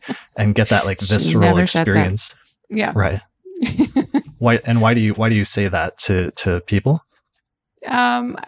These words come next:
Speaker 1: 'cause I hope people get off their phone and, like, go look at the majesty that they live under.
Speaker 2: Right.
Speaker 1: And, you know, it's always good to go and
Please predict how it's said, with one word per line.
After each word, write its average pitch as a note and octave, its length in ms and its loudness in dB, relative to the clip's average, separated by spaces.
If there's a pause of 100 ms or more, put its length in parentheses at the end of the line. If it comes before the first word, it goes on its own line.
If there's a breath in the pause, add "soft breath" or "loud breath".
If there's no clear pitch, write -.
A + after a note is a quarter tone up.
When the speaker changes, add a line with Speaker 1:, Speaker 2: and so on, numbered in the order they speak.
Speaker 1:
'cause C4+ 180 -2
I A#3 320 0 (160)
hope G#3 340 -4
people G3 300 -4
get F3+ 180 -4
off F3+ 200 0
their F#3+ 140 0
phone E3+ 420 -2
and, F#3 80 0
like, E3+ 280 -2
go E3 220 0
look E3 220 0
at E3+ 100 -6
the E3 60 -4
majesty D#3+ 560 0
that F#3 140 -6
they E3 120 0
live D#3 240 0
under. F3+ 380 -2 (520 soft breath)
Speaker 2:
Right. E3+ 120 -2
Speaker 1:
And, E3 420 -2
you F#3+ 80 -6
know, E3+ 160 -6
it's F#3 160 -10
always E3 340 -4
good F3 360 -6
to F3 140 -4
go - 280 -4
and F3+ 280 -2